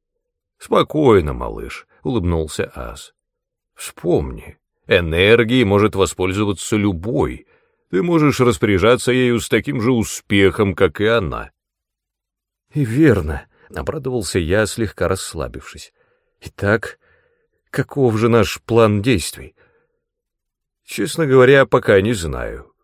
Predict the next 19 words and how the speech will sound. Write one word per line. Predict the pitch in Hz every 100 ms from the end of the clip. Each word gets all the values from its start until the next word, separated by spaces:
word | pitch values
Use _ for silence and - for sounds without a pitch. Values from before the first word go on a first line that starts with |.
| _ -
признался | 82 71 80 - - 101
он, | 127 123 123
направляясь | 123 123 101 82 85 90
к | 104
двери. | 78 69 55 - _ _ _ _ _ _ -
«Нам | 196 135
придётся | 117 107 123 - 113
импровизировать». | 98 92 104 95 85 104 110 67 57 - - _ _ _ _ _ _ _ _ _
Это | 131 -
выражение | 139 120 101 110 120 117 113
показалось | - 98 104 104 -
мне | 113 104
очень | 95 - 101
знакомым. | 92 78 101 110 - 101 76 65 65 - _ _ _ _ _ _ _ _ _ _
«Но, | 110 101 98 90 _ _ _ _ _ _ _
Ас», | 135 139 90 73 - - _ _ _ _
смущённо | - - - - 113 110 110 107
произнёс | 113 104 80 80 -
я, | - 65